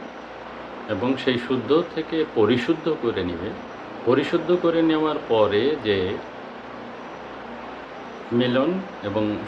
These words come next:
শুক্রাণু ডিম্বাণু যে মিলন হবে, তো দুইটাই পরিশুদ্ধ থাকবে, শুক্রাণুও পরিশুদ্ধ থাকবে, ডিম্বাণুও পরিশুদ্ধ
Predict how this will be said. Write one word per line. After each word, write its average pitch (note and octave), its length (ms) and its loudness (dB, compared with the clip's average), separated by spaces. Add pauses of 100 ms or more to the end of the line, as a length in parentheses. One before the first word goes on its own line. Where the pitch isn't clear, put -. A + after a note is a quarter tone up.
শুক্রাণু A#2 400 0
ডিম্বাণু G#2+ 520 0 (120)
যে G2 100 -4
মিলন F#2 440 -2
হবে, F#2 260 -4 (1600)
তো G#2 80 -2
দুইটাই A#2+ 540 4 (320)
পরিশুদ্ধ B2 600 4
থাকবে, - 280 -10 (420)
শুক্রাণুও C3+ 560 2
পরিশুদ্ধ D#3+ 500 -2
থাকবে, E3+ 260 0 (540)
ডিম্বাণুও B2+ 540 4
পরিশুদ্ধ - 460 -2